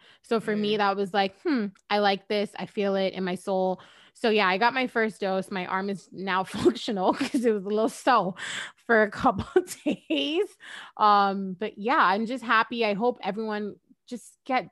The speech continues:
Speaker 1: the vaccine. Like, I know that it's, you know, people have a lot of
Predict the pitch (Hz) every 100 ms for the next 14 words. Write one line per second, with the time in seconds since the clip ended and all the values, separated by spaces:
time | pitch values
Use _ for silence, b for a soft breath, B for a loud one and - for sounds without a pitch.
0 | - 175 147 156 - 151 160 165 - 226
1 | 233 247 233 233 233 226 214 196 190 B
2 | B B B 233 202 - _ - 226 240
3 | 208 202 185 226 - 220 208 208 202 202
4 | 185 185 175